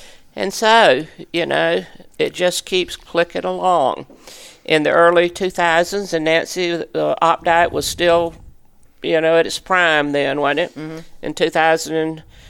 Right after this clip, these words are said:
Speaker 1: and three and so forth. There was, um, a Villas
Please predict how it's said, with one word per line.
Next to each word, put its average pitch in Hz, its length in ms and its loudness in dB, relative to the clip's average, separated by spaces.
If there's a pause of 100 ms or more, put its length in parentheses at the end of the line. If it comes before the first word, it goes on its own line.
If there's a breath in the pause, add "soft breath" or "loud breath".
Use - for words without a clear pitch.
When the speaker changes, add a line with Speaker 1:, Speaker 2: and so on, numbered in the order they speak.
(200 soft breath)
Speaker 1:
and 156 160 -6
three 170 320 2
and 160 100 -2
so 160 240 0
forth. 170 380 0 (480 loud breath)
There 156 160 2
was, 151 200 0
um, 156 340 2 (200)
a 156 120 2
Villas 170 600 2